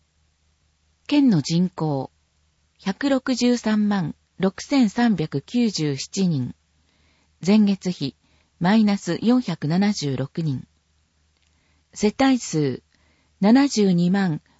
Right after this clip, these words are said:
五千九百三十八世帯。前月比、マイナス二十一世帯。平成二十八年、十二月一日現在、推計。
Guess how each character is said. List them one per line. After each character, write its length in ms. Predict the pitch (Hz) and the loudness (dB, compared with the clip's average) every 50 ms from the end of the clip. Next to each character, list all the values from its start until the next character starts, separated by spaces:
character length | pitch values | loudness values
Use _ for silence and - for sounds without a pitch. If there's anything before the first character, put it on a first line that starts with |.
| _ _ | _ _
五 140 | - 170 180 | -2 -2 -2
千 280 | - - 277 262 226 190 | 0 0 0 0 0 0
九 240 | - - 247 247 226 | -2 -2 0 0 0
百 240 | - - 156 - | -2 -4 -8 -8
三 280 | - - 233 240 233 208 | -4 -2 0 2 2 0
十 220 | - 160 151 147 | 0 -2 -4 -4
八 180 | 143 - 151 143 | -4 -6 -8 -10
世 240 | - - - 170 165 - | -10 -6 -6 -6 -6 -6
帯。 220 | 143 127 123 - _ _ _ _ _ _ _ _ _ _ _ _ _ _ _ _ _ _ - - | -8 -10 -10 -12 _ _ _ _ _ _ _ _ _ _ _ _ _ _ _ _ _ _ -2 0
前 120 | 196 208 | 2 4
月 340 | 208 196 190 185 - - 180 | 4 2 0 -2 -4 -6 -6
比、 260 | 175 - 151 139 - _ _ _ _ _ _ - | -6 -6 -10 -12 -12 _ _ _ _ _ _ -6
マ 140 | - 170 190 | -2 0 2
イ 80 | 208 208 | 2 2
ナ 120 | 202 202 | 0 -2
ス 160 | - - 185 | -2 -2 0
二 160 | 190 226 247 | 2 2 2
十 240 | 233 - 190 170 151 | 0 0 -2 -2 -2
一 100 | 135 135 | -2 -6
世 240 | 143 - - 160 156 - - | -8 -10 -8 -10 -10 -8 -8
帯。 200 | 139 127 - _ _ _ _ _ _ _ _ _ _ _ _ _ _ _ _ _ _ _ _ _ _ _ _ _ _ _ _ | -10 -10 -12 _ _ _ _ _ _ _ _ _ _ _ _ _ _ _ _ _ _ _ _ _ _ _ _ _ _ _ _
平 140 | - 226 254 | 0 0 0
成 240 | - - 240 240 233 | 2 2 2 4 6
二 140 | 240 240 233 | 6 4 4
十 180 | - 196 180 175 | 2 0 -2 -2
八 320 | 170 165 165 - - 185 | -4 -6 -10 -6 -4 -2
年、 240 | 180 160 151 135 - _ _ _ _ _ _ | -2 -2 -2 -4 -8 _ _ _ _ _ _
十 220 | - - 202 240 262 | -4 2 4 4 6
二 100 | 269 262 | 6 4
月 300 | 247 240 240 - - - | 4 2 0 -4 -6 -4
一 180 | - 226 233 - | -2 -2 -2 -2
日 260 | 240 226 - - 220 | -4 -6 -4 -4 -2
現 280 | 214 226 220 196 160 | 0 2 2 0 0
在、 240 | - 139 131 131 - _ | -2 -6 -8 -8 -12 _
推 320 | - - - 180 170 165 _ - | -16 -8 -4 -4 -4 -4 _ -6
計。 300 | - 151 143 - - | -6 -6 -4 -6 -8